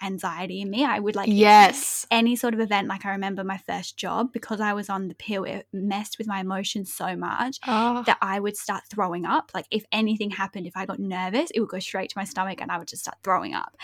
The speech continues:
Speaker 1: And all
Speaker 2: I'd
Speaker 1: these
Speaker 2: feel it.
Speaker 1: doctors were like, <laughs> yeah, exactly, same sort of thing. <laughs> Just
Speaker 2: One
Speaker 1: wanted
Speaker 2: of my friends used to vomit as well, and then I would just be on the toilet as well. So
Speaker 1: Yeah.
Speaker 2: I think it honestly happens to most of us.
Speaker 1: Mm, exact. So I think,
Speaker 2: Oh,
Speaker 1: like,
Speaker 2: God, that's another topic.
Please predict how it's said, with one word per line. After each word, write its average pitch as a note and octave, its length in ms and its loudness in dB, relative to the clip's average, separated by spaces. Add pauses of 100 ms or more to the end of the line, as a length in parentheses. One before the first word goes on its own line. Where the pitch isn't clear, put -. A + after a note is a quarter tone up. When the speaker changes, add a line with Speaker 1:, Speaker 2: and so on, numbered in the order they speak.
(260)
Speaker 1:
And F#3 120 -2
all A3+ 100 2
Speaker 2:
I'd A#3 40 4
Speaker 1:
these A3 140 0
Speaker 2:
feel G3 180 4
it. G#3 60 6
Speaker 1:
doctors G#3 300 -4
were G3+ 100 -4
like, E3+ 360 -6 (120)
<laughs> D#4+ 100 -4
yeah, D4 320 8 (120)
exactly, A#3 560 4
same C4 340 10
sort B3 160 8
of A#3+ 100 6
thing. A3 440 6
<laughs> - 40 2 (160)
Just A#3+ 120 2
Speaker 2:
One A3+ 180 8
Speaker 1:
wanted A#3 120 12
Speaker 2:
of A#3+ 40 12
my B3 140 12
friends G#3 400 8
used G#3 280 4
to F#3 380 8
vomit F#3 340 6
as F3+ 160 0
well, F3+ 220 8
and F3 80 0
then E3+ 120 2
I E3+ 140 8
would F3 120 2
just - 200 -2
be F3+ 100 4
on E3+ 100 0
the F3 60 -4
toilet E3+ 380 0
as F3 180 0
well. E3+ 240 2
So - 280 0 (280)
Speaker 1:
Yeah. A#3+ 220 0
Speaker 2:
I E4+ 120 10
think B3+ 160 10
it - 220 8
honestly A#3+ 440 10
happens A3+ 480 8
to C#4+ 100 2
most G3 360 4
of G#3+ 80 2
us. - 460 2
Speaker 1:
Mm, C4 460 8 (360)
exact. A#3 460 4
So A3+ 120 0
I A#3 100 4
think, C#4+ 260 2
Speaker 2:
Oh, G3 100 6
Speaker 1:
like, - 80 0
Speaker 2:
God, F#3+ 160 8
that's F#3 200 4
another F#3 220 4
topic. - 480 -4